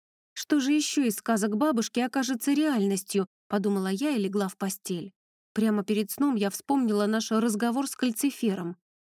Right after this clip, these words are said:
Он упомянул, что старейшина иногда присылает ему жертв. Но что это значило? Я хорошо знала отца Орна.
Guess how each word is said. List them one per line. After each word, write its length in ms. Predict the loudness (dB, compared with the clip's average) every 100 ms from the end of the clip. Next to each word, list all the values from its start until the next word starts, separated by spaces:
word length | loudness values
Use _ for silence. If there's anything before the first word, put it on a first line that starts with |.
| _ 2
Он 160 | 4
упомянул, 640 | 4 2 4 4 4 2 -2 _
что 260 | -10 0 0
старейшина 760 | 2 2 4 2 2 2 4 4
иногда 400 | 2 2 2 2
присылает 640 | 0 2 2 2 2 2
ему 200 | 0 0
жертв. 540 | 0 0 -2 -10 -16 _ _ _ -2
Но 100 | -2
что 180 | 0 -4
это 180 | 0 2
значило? 640 | 2 2 0 -2 -4 -6 _ _ -2
Я 180 | 0 2
хорошо 420 | 0 -2 0 -2
знала 360 | 0 0 0 -2
отца 320 | -4 -4 -2
Орна. 460 | 0 0 2 0